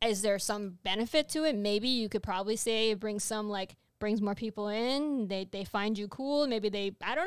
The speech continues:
know. Like, maybe it does bring more women in. I don't know. I personally do not find that. I do not like that. That's my opinion. I prefer to keep it professional. That's just what my opinion on it is.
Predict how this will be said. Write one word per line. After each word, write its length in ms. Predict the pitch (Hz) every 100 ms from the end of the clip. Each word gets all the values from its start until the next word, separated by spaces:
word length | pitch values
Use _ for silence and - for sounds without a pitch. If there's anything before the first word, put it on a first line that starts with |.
| 427
know. 180 | 254 -
Like, 180 | 226 220
maybe 260 | 247 285
it 100 | 359
does 240 | 392 427 311
bring 240 | 240 226
more 160 | 220 214
women 220 | 208 196
in. 100 | 185
I 140 | 247
don't 160 | 311 403
know. 140 | 381 - _ -
I 140 | 240 220
personally 480 | 269 254 330 349 - -
do 140 | 240 240
not 200 | 262 -
find 260 | 392 370
that. 140 | 202 - - - -
I 120 | 226
do 160 | 226 269
not 220 | 269 285
like 240 | 330 415 -
that. 200 | 196 - - _
That's 200 | 220 208
my 160 | 233 202
opinion. 480 | 214 330 359 294 -
I 140 | - 190
prefer 300 | 220 - 220
to 60 |
keep 200 | 214 254
it 80 | 254
professional. 600 | 277 311 320 - 190 - _ _ _ _ _ _ _
That's 220 | 127 180
just 260 | - - -
what 140 | 202 185
my 120 | 175
opinion 320 | - - -
on 160 | - 117
it 160 | - -
is. 180 | -